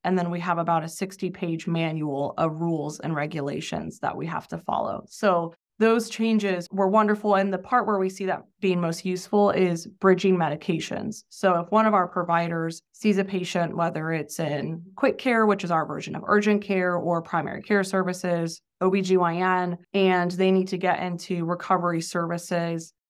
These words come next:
but they're not at the same location as the recovery program, which again has to be registered with the state, they can write a two-day prescription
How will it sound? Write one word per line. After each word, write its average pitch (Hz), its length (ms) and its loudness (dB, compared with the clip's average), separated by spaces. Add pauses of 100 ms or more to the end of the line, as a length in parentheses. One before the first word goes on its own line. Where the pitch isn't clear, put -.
(120)
but 185 400 4
they're 180 140 0
not 175 180 2
at 165 60 -10
the 170 80 -8
same 180 240 -4
location 165 480 -4
as 170 160 -8
the - 80 -6
recovery 180 500 -2
program, 208 520 2
which 180 180 -2
again 165 220 -6
has 165 200 -8
to - 60 -16
be 170 100 -6
registered 170 540 -4
with 165 100 -10
the 170 80 -12
state, 175 440 -6 (180)
they 190 100 4
can 180 380 -2 (260)
write 175 240 2
a 165 80 -2
two-day 220 380 2
prescription 175 760 -6